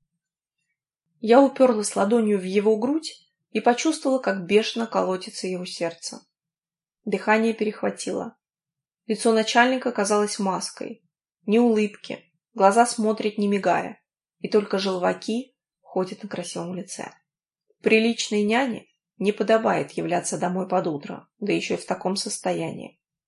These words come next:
отчеканила эта статуя, прошептав практически мне в губы. Руки на моей спине сжимались в кулаки и разжимались.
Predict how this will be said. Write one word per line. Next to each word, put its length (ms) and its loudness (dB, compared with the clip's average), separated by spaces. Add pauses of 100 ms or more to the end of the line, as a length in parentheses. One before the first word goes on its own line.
(460)
отчеканила 720 -4
эта 260 -8
статуя, 460 -2
прошептав 720 -6 (240)
практически 680 -8
мне 200 -6
в 100 -12
губы. 380 -12 (1500)
Руки 300 4
на 100 4
моей 240 4
спине 400 -2
сжимались 500 -2
в 100 -20
кулаки 440 -6
и 180 -6
разжимались. 920 -8